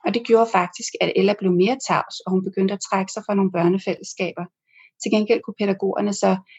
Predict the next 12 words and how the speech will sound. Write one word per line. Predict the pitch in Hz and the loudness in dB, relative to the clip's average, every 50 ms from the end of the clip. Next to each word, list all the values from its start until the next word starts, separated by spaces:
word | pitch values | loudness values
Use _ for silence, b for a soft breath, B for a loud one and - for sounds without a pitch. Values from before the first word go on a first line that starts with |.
| b b _ - | b b _ 0
dokumentere | 208 202 208 196 190 185 180 - - 226 190 196 226 202 185 | 2 4 6 8 8 8 6 4 2 2 2 2 2 2 2
over | - - - | 0 -2 -2
for | 202 | -2
deres | 196 185 180 175 170 - - | -2 -2 -2 -2 -4 -6 -6
kollegaer, | 190 190 190 196 196 196 214 202 - | -2 2 2 2 2 2 0 -2 -2
at | - 185 - | -4 -6 -10
de | 196 - | -8 -4
faktisk | 180 175 180 175 - - | -2 -2 -2 -2 -2 -4
havde | 202 196 196 - | -4 -4 -2 -2
gjort | 202 202 - - 196 - | 0 0 0 0 0 0
noget | 190 180 175 170 175 185 190 196 - 190 | 0 2 2 0 0 0 0 0 -2 -2
i | 190 | -4